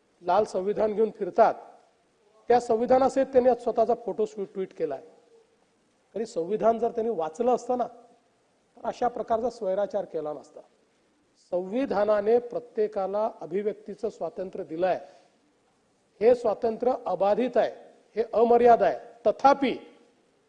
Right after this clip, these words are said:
त्याची मर्यादा काय आहे, तर ज्या क्षणी तुम्ही दुसऱ्याच्या स्वातंत्र्यावर घाला घालता, त्या क्षणी तुमचं स्वातंत्र्य त्या ठिकाणी मर्यादित होतं.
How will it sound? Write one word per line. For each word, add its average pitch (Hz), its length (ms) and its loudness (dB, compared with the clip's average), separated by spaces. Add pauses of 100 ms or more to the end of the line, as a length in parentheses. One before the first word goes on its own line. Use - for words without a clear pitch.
(120)
त्याची 233 220 -6
मर्यादा 233 500 4
काय 254 260 4
आहे, 262 120 4 (500)
तर 214 60 -4 (140)
ज्या 196 220 2
क्षणी 254 300 2
तुम्ही 247 260 -4
दुसऱ्याच्या 220 680 -4
स्वातंत्र्यावर 214 920 -2
घाला 185 480 -6
घालता, 214 460 0 (400)
त्या 220 140 2
क्षणी 233 320 0
तुमचं 214 440 -4
स्वातंत्र्य 202 600 0
त्या 202 220 -2
ठिकाणी 190 380 -2
मर्यादित 175 500 -2
होतं. - 200 -14